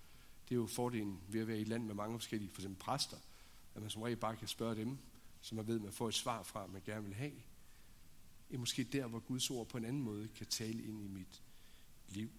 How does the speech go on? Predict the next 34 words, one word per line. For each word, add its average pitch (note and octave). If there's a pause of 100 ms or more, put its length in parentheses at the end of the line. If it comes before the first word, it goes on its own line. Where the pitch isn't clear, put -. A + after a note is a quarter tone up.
(1400)
Ja, D#3
det B2
er C#3+
et A#2+
dagligt A#2
arbejde. G2
Men F2+ (1500)
jeg A#2+
vil A#2
gerne C3
pege B2+
på C3+
vedholdenheden. A2 (160)
Ikke D3+
for B2
min A2
egen C3+
skyld, G#2+ (1300)
men G#2+
for -
troens G2
skyld. - (1900)
Og -
så D3+
er C#3+
der C#3
også C3
nogle A#2+
gange B2
noget G#2
hard A2
work A2
i A2
det. G#2+